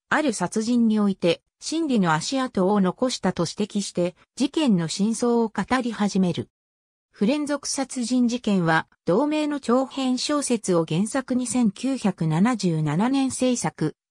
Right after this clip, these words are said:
同年三月十五日に公開された、曽根中正監督による日本の長編劇映画である。制作辰巳企画エーティージー、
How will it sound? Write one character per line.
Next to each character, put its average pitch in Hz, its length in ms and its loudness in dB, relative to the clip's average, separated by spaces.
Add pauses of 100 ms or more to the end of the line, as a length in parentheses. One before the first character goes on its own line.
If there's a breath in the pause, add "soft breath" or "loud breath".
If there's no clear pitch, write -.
同 262 220 2
年 294 180 -2
三 311 260 -2
月 247 300 -2
十 240 320 2
五 220 140 -2
日 247 320 -2
に 165 100 0
公 196 240 -2
開 220 220 -2
さ 185 140 -4
れ 175 120 -2
た、 - 240 -4 (260)
曽 190 180 0
根 277 140 2
中 285 280 -4
正 202 240 0
監 220 280 -2
督 226 280 -2
に 214 160 4
よ 190 100 2
る 185 160 2
日 190 140 2
本 269 260 -2
の 254 140 -2
長 254 300 -2
編 277 280 -4
劇 269 280 -2
映 254 180 0
画 180 120 2
で 151 160 0
あ 147 80 0
る。 139 200 -8 (480)
制 254 200 0
作 - 300 -6
辰 247 300 -4
巳 269 140 0
企 - 140 -16
画 240 260 0
エ 233 120 4
ー 240 60 -2
テ - 100 -4
ィ 233 120 2
ー - 20 -4
ジ 202 120 -4
ー、 156 280 -4